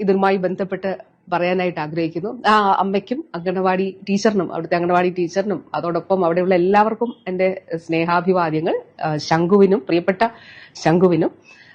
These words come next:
ആ, തീർച്ചയായിട്ടും ശംഖുവിന്റെ ആവശ്യം പരിഗണിച്ചുകൊണ്ട് നമുക്കിതൊന്ന്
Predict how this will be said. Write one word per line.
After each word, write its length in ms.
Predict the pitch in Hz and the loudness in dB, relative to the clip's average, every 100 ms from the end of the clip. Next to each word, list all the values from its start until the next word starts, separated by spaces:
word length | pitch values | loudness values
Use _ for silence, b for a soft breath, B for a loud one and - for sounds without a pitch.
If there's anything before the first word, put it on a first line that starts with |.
| b - | b -2
ആ, 280 | 214 202 202 | 2 2 6
തീർച്ചയായിട്ടും 540 | 240 254 247 180 175 | 6 8 4 2 0
ശംഖുവിന്റെ 460 | - 180 208 233 233 | -2 0 2 4 4
ആവശ്യം 480 | 196 208 226 269 | 4 2 0 -2
പരിഗണിച്ചുകൊണ്ട് 600 | 202 180 226 233 208 185 | 0 2 2 2 0 0
നമുക്കിതൊന്ന് 440 | 196 196 202 208 | 2 2 2 2